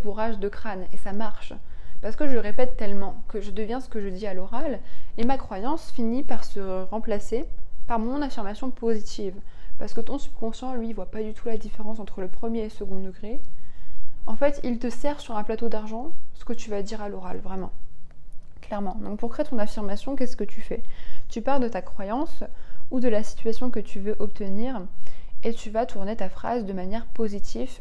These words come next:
et toujours en parlant au présent, parce que c'est déjà là, rappelle-toi-en. Tout est déjà en toi. Donc, euh, par exemple, si j'ai la croyance, euh, que je suis nulle, eh bien je vais transfor-, transformer ça en affirmation en disant «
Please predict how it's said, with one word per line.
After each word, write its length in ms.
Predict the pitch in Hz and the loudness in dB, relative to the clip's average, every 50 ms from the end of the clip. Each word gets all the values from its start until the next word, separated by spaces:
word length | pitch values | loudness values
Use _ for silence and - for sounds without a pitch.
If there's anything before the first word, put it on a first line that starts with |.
| - - | -10 -10
et 60 | 208 | -10
toujours 360 | - - 208 202 - 226 - | -8 -8 -8 -6 -6 -4 -4
en 80 | 214 - | -2 -2
parlant 420 | - 880 - - - - - - - | -2 -2 0 0 0 0 0 -2 -2
au 180 | - - - 440 - - - - | -2 0 0 -2 -2 -6 -8 -4
présent, 460 | - - - - 220 214 196 196 185 - - - | -4 -4 -2 -2 -4 -4 -4 -6 -10 -6 -4 -4
parce 220 | - - - - | -2 -2 -2 0
que 100 | - 247 | 0 0
c'est 240 | 233 - 196 175 190 | -2 -2 -2 0 0
déjà 300 | - 226 220 214 208 196 | 0 -2 -4 -4 -6 -6
là, 160 | 190 175 185 | -6 -6 -8
rappelle-toi-en. 580 | 185 196 196 226 233 226 - 220 208 - - - - - - - - - - - - - | -6 -8 -6 -6 -4 -4 -4 -4 -6 -6 -8 -10 -8 -8 -8 -6 -6 -4 -4 -4 -2 0
Tout 220 | - - - 240 | 0 0 0 0
est 40 | 214 | 0
déjà 260 | 220 214 220 226 226 | 2 2 4 4 2
en 100 | 220 214 | -2 -6
toi. 220 | 220 - - 196 - - - - - - - - - - - - - - - - - - - - - - - - - - | -6 -6 -2 0 2 2 2 0 -2 -4 -4 -4 -4 -4 -6 -6 -6 -6 -8 -10 -8 -8 -4 0 4 6 6 6 4 2
Donc, 200 | 220 220 220 233 | -4 -6 -4 0
euh, 80 | 220 | 2
par 200 | 220 226 254 262 | 4 4 4 2
exemple, 420 | 269 254 226 226 226 240 233 226 208 | 0 -2 -4 -4 -6 -6 -6 -8 -8
si 120 | - 226 | -8 -8
j'ai 120 | 220 233 | -8 -6
la 100 | 233 220 | -6 -4
croyance, 520 | 214 - - - - - 214 214 - - - | 0 2 4 4 4 4 4 4 4 4 2
euh, 260 | 202 185 180 180 180 180 - - - - - - - - - - - - - - - | 2 -2 -2 0 2 4 4 4 4 2 2 2 2 2 0 0 -2 -4 -4 -4 -4
que 120 | - 220 | -2 -2
je 100 | 202 208 | 0 0
suis 240 | 208 - - - 202 | 0 2 2 2 2
nulle, 420 | 190 185 190 196 214 220 196 - - - - - - - - - - - - - - - - - - - - | 2 0 -2 -2 -2 -2 0 0 0 0 0 -2 -2 0 0 0 2 2 0 0 0 0 0 -2 -2 -2 -2
eh 80 | 214 | -2
bien 160 | 208 208 208 | -2 -4 -4
je 60 | 208 202 | -6 -4
vais 60 | 208 | -6
transfor-, 380 | 196 - - 202 - 208 208 - - | -6 -6 -6 -8 -6 -6 -2 0 0
transformer 440 | - 214 208 - - 208 196 196 | 0 0 -2 -4 -6 -2 0 0
ça 120 | - - 233 | 0 0 -2
en 100 | 226 214 | -6 -8
affirmation 540 | 208 208 - 208 202 196 208 - - 240 233 | -8 -8 -6 -4 -4 -2 -2 -2 -4 -2 0
en 60 | 226 | 0
disant « 420 | 220 196 190 190 202 202 226 - | 0 0 -2 0 0 2 2 0